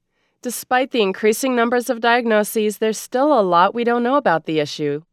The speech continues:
and even less that people can agree on. In the U S, it's estimated that between three and ten percent of children and one to six percent of adults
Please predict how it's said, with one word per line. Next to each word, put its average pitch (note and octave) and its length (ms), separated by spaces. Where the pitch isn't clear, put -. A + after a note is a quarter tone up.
and G#3 160
even C#4 380
less G#3 300
that E3 160
people G3 340
can F#3+ 180
agree F3+ 320
on. C#3+ 300
In A3 140
the A3 120
U B3+ 280
S, G3+ 300
it's G3+ 180
estimated C#4 640
that A3+ 120
between G#3+ 420
three A#3+ 340
and C4+ 140
ten B3 240
percent A#3 420
of C4 140
children E3+ 580
and F#3+ 240
one G#3 160
to G#3+ 140
six - 260
percent F#3+ 400
of F3 80
adults F3 640